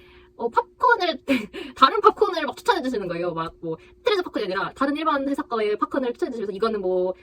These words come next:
카라멜 맛이고 이건 치즈 맛이고 이렇게 설명을 막 해주시려는 거예요. 그래서, 어, 제가 막 갑자기 말을 중간에 잡-, 막고, "어, 저기 트레저." 이렇게, 이렇게 망설이듯이 말씀드렸는데 바로 "아, 트레저." 하시면서 매대로 가시-,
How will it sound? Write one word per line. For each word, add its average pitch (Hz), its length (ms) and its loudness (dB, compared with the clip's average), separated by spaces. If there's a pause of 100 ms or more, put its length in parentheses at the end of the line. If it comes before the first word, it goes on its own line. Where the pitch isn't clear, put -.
(200)
카라멜 277 240 0
맛이고 220 260 -2
이건 208 140 2
치즈 294 140 -6
맛이고 254 240 -2
이렇게 240 140 0
설명을 698 280 -2
막 311 120 4
해주시려는 330 400 0
거예요. 180 200 0
그래서, 196 180 -2 (400)
어, 262 220 2
제가 247 160 2
막 214 160 2 (240)
갑자기 - 380 -6
말을 220 220 0
중간에 233 300 -4
잡-, 202 180 -10 (340)
막고, - 480 -2 (180)
"어, - 80 -2 (520)
저기 247 220 -2 (100)
트레저." 381 400 0
이렇게, 311 380 2 (240)
이렇게 - 180 -4 (120)
망설이듯이 269 440 2
말씀드렸는데 220 840 -4
바로 381 480 4
"아, 415 220 6
트레저." 403 280 -2
하시면서 285 520 0 (280)
매대로 277 400 4
가시-, 262 180 0